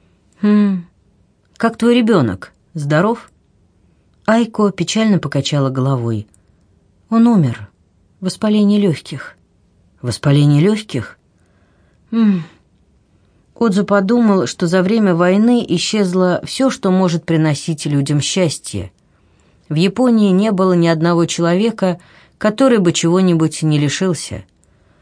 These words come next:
У кого-то сгорел дом, у кого-то умерли или погибли родные,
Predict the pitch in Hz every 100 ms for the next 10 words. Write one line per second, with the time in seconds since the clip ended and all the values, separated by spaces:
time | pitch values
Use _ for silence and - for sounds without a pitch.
0 | _ _ - 196 233 294 196 147 143 135
1 | 123 127 202 226 196 _ _ _ _ -
2 | 160 202 233 269 269 202 - 226 226 185
3 | 175 180 180 180 156 139 139 131 131 123
4 | 123 135 180 190 156